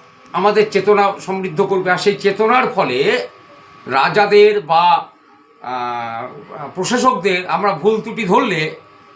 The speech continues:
তারা ক্ষেপে যাবেন এবং আমাদের উপর অন্যায় অত্যাচার করবেন,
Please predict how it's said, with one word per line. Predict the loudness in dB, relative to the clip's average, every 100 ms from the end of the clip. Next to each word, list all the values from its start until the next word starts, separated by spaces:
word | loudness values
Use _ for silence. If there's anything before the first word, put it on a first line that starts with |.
| -10
তারা | -2 0
ক্ষেপে | 0 -2 0
যাবেন | 2 0 -2 -10 -20 _ _ -8
এবং | -4
আমাদের | 0 0 0 0
উপর | -2
অন্যায় | -4 -4 -4
অত্যাচার | -4 -4 -4
করবেন, | -4 -6 -10 -12